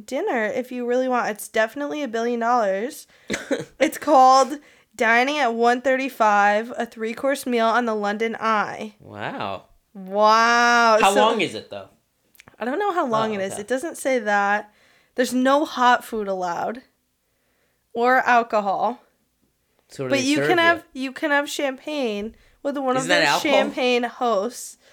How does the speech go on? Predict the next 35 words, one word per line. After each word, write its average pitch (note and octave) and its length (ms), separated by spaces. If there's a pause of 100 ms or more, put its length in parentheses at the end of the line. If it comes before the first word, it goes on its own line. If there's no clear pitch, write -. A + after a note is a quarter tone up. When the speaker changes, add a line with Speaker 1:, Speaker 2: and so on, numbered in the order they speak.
(200)
Speaker 1:
Oh, A#3+ 120
the A3+ 80
co-, G#3 400
okay, G#3+ 200
guess G3+ 280
the A3+ 100
cost. F#3 380
I G3 80
just G3 220
got G3 140
the C#3+ 40
Speaker 2:
Okay, C#3+ 160
Speaker 1:
cost. B2 160
Speaker 2:
okay. A#2+ 140
Give D3 180
me E3 80
the D3+ 120
over C#3+ 240
under. C3+ 280
Speaker 1:
Guess D#4 220
the G4+ 100
cost E4 480
for C4+ 520 (120)
afternoon C#4+ 480
tea B3+ 280
and A3+ 280
dinner G#3 340 (1200)
on A3 140
the G#3 100
London G#3+ 340
Eye. G3 140
Speaker 2:
Per F3+ 140
person F3+ 400
or D3+ 120
total? A2+ 480